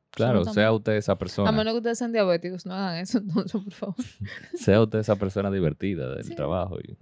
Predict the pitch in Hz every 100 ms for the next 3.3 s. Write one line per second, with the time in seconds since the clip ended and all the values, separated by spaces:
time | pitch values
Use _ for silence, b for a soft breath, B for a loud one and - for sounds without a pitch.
0 | - - 82 82 80 85 104 87 78 95
1 | 92 98 _ _ _ - 359 359 359 359
2 | - 349 240 202 208 - _ _ _ -
3 | 87 87